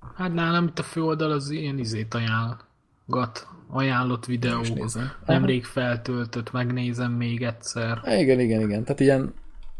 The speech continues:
Speaker 2: ilyen ajánlott cuccok, meg amik, ö, ilyen mostanában sokan néznek.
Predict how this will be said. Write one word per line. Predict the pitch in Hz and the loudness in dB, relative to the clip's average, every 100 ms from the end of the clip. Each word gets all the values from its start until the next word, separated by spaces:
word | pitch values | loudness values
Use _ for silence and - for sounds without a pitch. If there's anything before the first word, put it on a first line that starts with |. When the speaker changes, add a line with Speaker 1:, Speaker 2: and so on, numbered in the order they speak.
| - - _ _ _ _ | -10 -14 _ _ _ _
Speaker 2:
ilyen | 139 131 | -2 0
ajánlott | 120 110 110 - - - - _ - - - _ _ _ _ - | 0 0 -2 -4 -10 -18 -18 _ -20 -20 -20 _ _ _ _ -10
cuccok, | - - - 120 | -8 -6 -8 -4
meg | 131 127 | -2 0
amik, | 131 - - _ - - - - - _ _ _ _ _ - | -2 -4 -10 _ -20 -20 -20 -20 -20 _ _ _ _ _ -8
ö, | 123 120 120 - - - - - | -6 -4 -6 -10 -18 -20 -20 -8
ilyen | 127 120 131 - - - - - - - | -2 -2 -2 -8 -16 -16 -14 -16 -16 -8
mostanában | 123 - 135 123 | -6 -2 -2 0
sokan | - 127 135 135 | -2 -2 -2 -2
néznek. | 131 131 139 139 | -2 -4 -6 -8